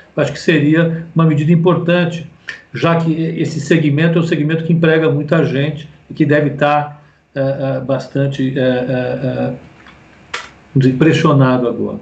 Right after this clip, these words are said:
Outra pergunta que fizeram aqui é, o cenário de, de, de retomada da econo-, de reabertura da economia com o qual vocês trabalham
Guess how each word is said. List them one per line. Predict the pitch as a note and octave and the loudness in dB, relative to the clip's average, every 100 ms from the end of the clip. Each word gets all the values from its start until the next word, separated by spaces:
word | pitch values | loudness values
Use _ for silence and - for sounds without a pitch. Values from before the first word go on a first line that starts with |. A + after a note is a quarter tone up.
| - - | -14 -4
Outra | - G#3+ B3 | 2 2 4
pergunta | G#3 F#3+ F#3+ F3 | 2 2 -2 -4
que | |
fizeram | - D3 C#3 D3 C3+ | -4 -4 -2 -2 -4
aqui | B2 - F3+ G3 | -8 -8 -8 -4
é, | D3 B2+ - - - _ _ _ _ _ _ _ _ _ | -2 -2 -4 -18 -20 _ _ _ _ _ _ _ _ _
o | - | -4
cenário | G#3 A3+ F#3 A3 B3+ F#3 C3+ | 0 2 4 4 2 0 -2
de, | D#3+ | -4
de, | D#3+ C3+ D3 | -4 -6 -8
de | C#3 D3 | -6 -4
retomada | F#3 G#3 G3 C#3+ D3+ E3 C3 | -2 0 0 0 0 0 0
da | C#3 | -2
econo-, | C3 D3+ C3 | -2 -2 -6
de | - A#2+ G#2 | -8 -10 0
reabertura | F3 A3 F3+ D3+ - G#3 A3 F3+ | 2 4 4 2 0 0 2 2
da | D#3 | 0
economia | D3 D#3 C#3+ C3+ B2+ | -2 -4 -2 -2 -2
com | B2+ | -2
o | D3+ | -4
qual | - F#3 F3+ | 0 2 2
vocês | E3 E3+ C#3 | 2 -2 -4
trabalham | C3 A2 C3 D#3+ E3 A2+ - | -6 -4 0 2 0 -2 -8